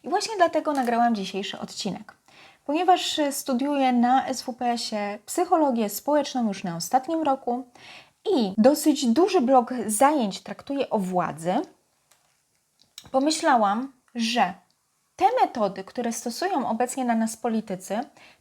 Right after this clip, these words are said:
tak ingerują w nasze życie, że musimy być ich świadomi, bo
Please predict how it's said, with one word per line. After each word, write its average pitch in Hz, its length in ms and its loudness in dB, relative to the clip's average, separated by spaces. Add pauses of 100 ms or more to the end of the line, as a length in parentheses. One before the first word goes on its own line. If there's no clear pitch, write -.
tak 508 360 0
ingerują 214 540 0
w 196 60 -14
nasze 190 280 -4
życie, 175 400 -4 (420)
że 262 440 2 (160)
musimy 330 640 0
być 202 220 -8
ich - 200 -10
świadomi, 185 680 -4
bo 254 180 2